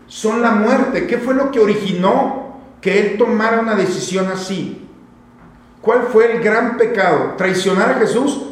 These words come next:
Pedro también lo hizo. La misma traición fue Pedro y Judas.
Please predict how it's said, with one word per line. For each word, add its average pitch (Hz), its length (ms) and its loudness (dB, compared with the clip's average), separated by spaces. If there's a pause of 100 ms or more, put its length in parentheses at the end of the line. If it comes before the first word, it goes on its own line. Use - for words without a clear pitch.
(140)
Pedro 262 300 -2
también 240 340 -2
lo 233 140 0
hizo. - 580 -6 (1120)
La 180 400 2
misma 240 600 0
traición 180 680 0
fue 190 220 2
Pedro 277 680 2 (320)
y 170 80 -4
Judas. 151 640 -2